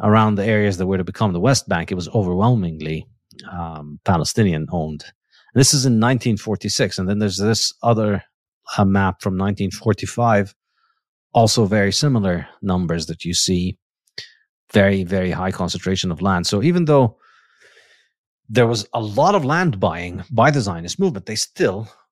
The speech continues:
only owned something like six or seven percent. So here's nineteen forty-three.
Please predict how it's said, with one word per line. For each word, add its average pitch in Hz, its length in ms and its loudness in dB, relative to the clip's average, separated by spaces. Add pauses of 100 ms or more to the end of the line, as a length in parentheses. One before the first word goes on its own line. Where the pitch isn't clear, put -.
only 117 460 0
owned 95 440 -2
something 98 420 0
like 87 360 -4 (120)
six - 440 -2
or 107 80 -8
seven 95 320 0
percent. 104 360 0
So 98 160 0
here's 110 360 4
nineteen 107 420 0
forty-three. 107 1080 0